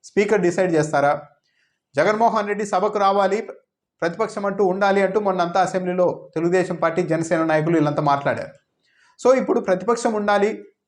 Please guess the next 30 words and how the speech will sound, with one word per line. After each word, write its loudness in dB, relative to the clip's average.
అసెంబ్లీలో 0
ప్రతిపక్షం -2
ఉన్నప్పుడే 0
అందం, 0
ఆ 4
చర్చలు 0
జరు-, 0
ప్రతిపక్షం -2
ఉన్నప్పుడు -2
చర్చ -2
జరిగితేనే 2
ప్రజలు 4
కూడా 4
చూస్తారు 0
ఆసక్తికరంగా, -2
సభకు 2
కాస్త -2
గౌరవం 2
ఉంటుంది, 0
సభకు 2
విలువ 4
ఉంటుంది 0
అని 0
భావించి -2
జగన్మోహన్ -2
రెడ్డికి -4
ప్రధాన 2
ప్రతిపక్ష -4
హోదా 2
ఇస్తారా? 0